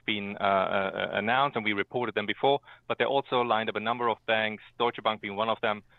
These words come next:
who are specifically targeting, targeting retail customers, because they do have a pretty sort of affluent group of customers that are very, like, loyal to the brand, have been driving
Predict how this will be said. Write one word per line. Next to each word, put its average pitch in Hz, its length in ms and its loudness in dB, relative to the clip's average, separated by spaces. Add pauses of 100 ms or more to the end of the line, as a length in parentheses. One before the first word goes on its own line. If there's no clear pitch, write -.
(160)
who 127 160 -6
are 110 540 6
specifically 117 640 0
targeting, 110 640 2
targeting 110 320 -2
retail 110 320 -2
customers, 101 480 -6
because 113 240 -2
they 110 140 4
do 147 240 -4
have 120 260 0
a 104 60 -2
pretty 107 360 -2 (360)
sort 101 120 -6
of - 100 -6
affluent 113 440 0
group 127 320 -6
of 123 80 -2 (100)
customers 139 600 2
that 110 100 4
are 101 380 4
very, 104 240 0
like, 107 160 -2
loyal 120 240 0
to - 100 -10
the 120 80 -8
brand, 117 240 0
have 92 140 -6
been 113 100 -10
driving 110 320 0